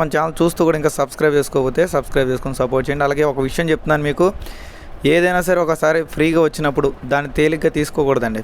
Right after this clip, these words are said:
ఫ్రీగా వచ్చేదైనా సరే మనకు ఫ్యూచర్లో చాలా బెనిఫిట్స్ అనేవి ఉండే అవకాశాలు ఉన్నాయి. కాబట్టి నేను చెప్పే ఈ వన్ ఆపర్చునిటీ వైరల్ పే, అలాగే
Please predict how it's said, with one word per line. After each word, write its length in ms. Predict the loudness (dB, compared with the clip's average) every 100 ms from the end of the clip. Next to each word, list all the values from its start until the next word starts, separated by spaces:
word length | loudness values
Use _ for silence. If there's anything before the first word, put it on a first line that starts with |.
| 0
ఫ్రీగా 260 | 2 4 2
వచ్చేదైనా 420 | 2 0 0 0 0
సరే 120 | 2 2 0
మనకు 160 | -2 -2
ఫ్యూచర్లో 340 | 0 0 0 0
చాలా 180 | 0 0 0
బెనిఫిట్స్ 360 | -2 -2 -2 -2
అనేవి 160 | -2 -2
ఉండే 100 | 0 0
అవకాశాలు 360 | 0 -2 -2 -2
ఉన్నాయి. 160 | -4 -6 -12 -12 -14 -4
కాబట్టి 280 | -2 0 0 -2
నేను 140 | 0 0
చెప్పే 240 | 2 4 4 2 -2 -10 -8 0
ఈ 40 | 2
వన్ 120 | 2 0
ఆపర్చునిటీ 420 | 0 -2 0 2 4
వైరల్ 240 | 4 2 0
పే, 100 | 0 -2 -6 -4
అలాగే 260 | -2 2